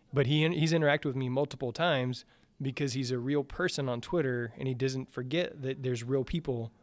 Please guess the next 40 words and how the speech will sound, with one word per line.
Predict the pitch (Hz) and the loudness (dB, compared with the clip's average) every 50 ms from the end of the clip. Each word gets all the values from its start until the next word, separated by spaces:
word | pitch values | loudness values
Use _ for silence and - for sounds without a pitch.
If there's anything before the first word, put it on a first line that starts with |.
| _ _ - | _ _ -8
on | 123 120 117 | -6 -4 -4
there, | 117 113 110 110 - - - - | -4 -4 -6 -6 -10 -14 -12 -4
and | - 156 | 0 0
he's | 147 139 | 2 4
not | 165 165 160 | 4 4 4
just | 143 143 127 - | 4 2 2 2
putting | - 160 147 135 123 | 2 2 2 2 0
content | - 143 165 175 - 147 131 123 | 0 0 0 0 0 0 0 0
out | 120 117 117 117 - - - - _ _ | 0 0 -2 -4 -4 -8 -14 -20 _ _
and | - 131 135 | -2 0 2
never | 139 139 131 135 | 2 2 2 2
even | 127 120 117 117 113 117 | 2 2 0 0 0 0
looking. | 127 131 123 - 120 - 120 117 - - - - - - _ | 0 0 0 -2 -6 -8 -10 -12 -14 -18 -20 -20 -20 -8 _
Like, | 139 135 - | -2 0 2
I | 147 185 | 2 4
could | 180 - 151 135 120 | 4 4 2 2 2
do | 117 170 226 196 | 0 0 2 4
that. | 135 120 113 113 | 4 2 2 2
I | 107 131 | 0 -2
can | - - 143 131 | -2 -2 -2 -2
self, | - - 147 139 127 - - - | 0 0 0 0 0 -2 -8 -6
I | - 139 | -6 -4
can | - - 147 143 135 131 131 - | -2 0 0 0 0 -2 -2 0
auto-publish | 123 143 147 151 139 - 151 147 135 127 127 123 123 - - - - _ _ _ - | 2 4 4 4 4 4 4 4 2 2 0 0 -2 -4 -8 -12 -16 _ _ _ -2
content | - 143 135 127 - 127 120 123 | 0 0 0 0 0 0 0 0
and | 120 117 | -2 -2
tweets, | - - 170 147 135 123 - | 0 0 2 2 2 0 -2
and, | 120 120 117 117 117 - - - - - _ _ _ _ _ _ | -4 -4 -4 -4 -6 -10 -16 -20 -20 -20 _ _ _ _ _ _
but | 143 127 147 143 139 135 - - | 0 4 4 4 4 2 0 -4
I | - 135 135 139 139 135 120 | -2 0 0 0 0 -2 0
look | 131 139 165 170 - | 0 0 2 2 2
at | 135 120 - - _ _ _ _ _ - | 2 0 0 -4 _ _ _ _ _ -4
social | - - 139 127 - 135 | 0 0 2 2 2 0
media | 127 127 123 123 120 | 0 0 0 0 0
almost | 120 123 120 120 113 - | 0 0 -2 -2 -2 -2
every | 123 110 117 113 | -4 -4 -2 -2
day, | 110 110 104 95 - 120 - - _ _ _ _ _ _ - - - | -2 -2 -2 -4 -6 -8 -12 -18 _ _ _ _ _ _ -14 -8 -4
and | 123 123 120 117 113 113 110 - - - - _ _ - | -2 0 0 0 0 -2 -4 -8 -16 -20 -20 _ _ -4
because | 127 117 - 143 131 127 117 113 - - - - - | -4 0 2 2 2 2 2 0 -2 -2 -4 -8 -8
it's | - 143 117 - | -6 -6 -6 -8